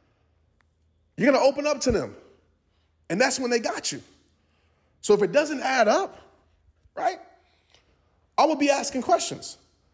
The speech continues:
A lot of times, those same people also, they make themselves the solution to your life. That's another reason why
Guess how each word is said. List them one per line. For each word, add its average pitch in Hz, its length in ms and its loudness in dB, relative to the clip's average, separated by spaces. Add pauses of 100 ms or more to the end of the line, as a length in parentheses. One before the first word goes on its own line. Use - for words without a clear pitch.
(960)
A 151 80 4
lot 277 180 4
of 277 100 -2
times, 294 320 0
those 233 220 4
same 262 240 -4
people 233 320 -2
also, 208 600 -2 (1160)
they 226 160 4
make 254 320 0
themselves 240 720 2 (200)
the 185 100 0
solution 202 560 -2
to 202 120 -8
your 190 140 -4
life. - 360 -16 (880)
That's 196 180 4
another 269 280 4
reason 214 360 0
why 180 380 0